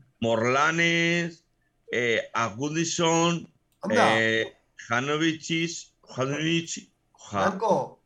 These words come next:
Speaker 2: Thauvin a la, a Udinese, el, el jugador del Olympique, ¿no?
Speaker 1: Sí.
Speaker 2: Thauvin. Y Bellerín al Sporting de Portugal.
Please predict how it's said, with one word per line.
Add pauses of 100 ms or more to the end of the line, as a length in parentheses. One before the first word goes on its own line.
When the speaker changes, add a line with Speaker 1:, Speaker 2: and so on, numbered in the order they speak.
(280)
Speaker 2:
Thauvin
a
la,
a
Udinese,
el,
el
jugador
del
Olympique,
¿no? (500)
Speaker 1:
Sí. (680)
Speaker 2:
Thauvin. (400)
Y
Bellerín
al
Sporting
de
Portugal.